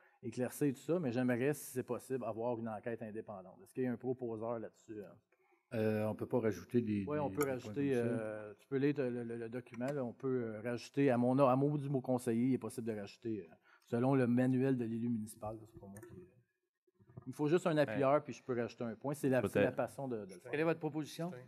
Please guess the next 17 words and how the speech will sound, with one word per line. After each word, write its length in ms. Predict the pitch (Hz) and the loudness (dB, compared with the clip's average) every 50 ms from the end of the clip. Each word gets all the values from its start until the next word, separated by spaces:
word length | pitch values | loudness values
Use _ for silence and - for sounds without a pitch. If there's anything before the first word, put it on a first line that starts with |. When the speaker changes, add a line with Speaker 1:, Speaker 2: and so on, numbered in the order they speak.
| - _ _ | -20 _ _
Speaker 1:
C'est 120 | - - | -12 -8
de 80 | 127 131 | -6 -2
rajouter 380 | 135 147 151 143 - - 175 170 | -2 -2 -2 -2 -2 0 0 2
qu'il 120 | 175 151 | 4 4
y 20 | |
a 60 | 143 139 | 4 4
une 60 | 147 | 4
enquête 420 | 151 147 139 - 156 160 175 165 | 4 4 4 6 8 8 8 8
de 120 | 143 131 117 | 8 6 6
fait 220 | - - 156 160 | 8 10 10 10
pour 200 | - 135 113 117 | 10 10 6 6
éclaircir 580 | 117 113 - 135 131 120 - - - 147 151 147 | 6 6 8 8 8 8 8 6 6 8 8 8
tout 60 | 147 | 6
ça, 200 | - - 139 143 | 4 4 4 4
pour 160 | 127 120 - | 4 2 2
savoir 320 | - 117 110 120 131 139 | 4 4 6 8 8 6
si 200 | 123 - - - | 6 4 -4 -12